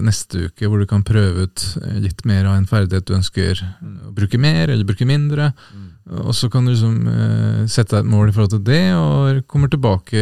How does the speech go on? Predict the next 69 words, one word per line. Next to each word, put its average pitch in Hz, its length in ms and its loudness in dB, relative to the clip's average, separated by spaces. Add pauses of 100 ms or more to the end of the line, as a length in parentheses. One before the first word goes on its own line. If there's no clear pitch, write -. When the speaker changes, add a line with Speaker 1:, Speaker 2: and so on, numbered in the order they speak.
(100)
Speaker 1:
etterpå 95 320 -4
og 104 80 0
snakker - 300 -2
om 101 80 2
hvordan 101 260 2
gikk 104 100 0
det, 90 140 0
hva 95 160 2
lærte 95 400 -2
du? 92 180 -2
Speaker 2:
Mm. 135 200 -10 (440)
Speaker 1:
Eh, 110 380 -4
hva 104 160 0
tar 107 140 2
du 101 60 2
med 98 220 2
deg 101 120 -2
til 113 100 0
neste? 107 480 -2
Hvilke 98 260 -4
er 101 200 2
nye 101 280 4
eksperimenter 107 640 -4 (140)
du 107 80 -4
Speaker 2:
Mm. 101 80 -12
Speaker 1:
kan, 101 220 0
eh, 98 280 0
jobbe 98 140 -2
med? 104 140 0 (200)
Speaker 2:
Mm. 113 60 -18 (420)
Speaker 1:
Eh, 185 80 -2
men 196 80 0
jeg 208 80 2
vil 208 140 0
spørre 180 180 4
deg 170 80 4
også 156 160 4
litt 156 120 2
sånn 151 160 2
i 147 40 2
forhold 143 160 0
til 147 80 -2
igjen 135 240 2
lederutvikling 104 600 2
her 170 140 2
da. 180 40 0
Nå 156 120 0
har 151 80 0
vi 131 100 -2
jo 135 120 0
snakket 123 140 -2
om 127 380 0
veldig 117 300 2
konkret 175 440 -2
på 135 220 -4
ferdigheter 98 580 -4
som 131 120 -4
er - 180 -4
veldig 117 180 0
viktige, 117 320 -4
og 226 200 -4
hvordan 117 240 0
man 131 240 0
helt 101 260 0
konkret 101 420 -4
kan 120 140 -2
jobbe 113 160 -2
med 107 160 -6
de. 151 60 -2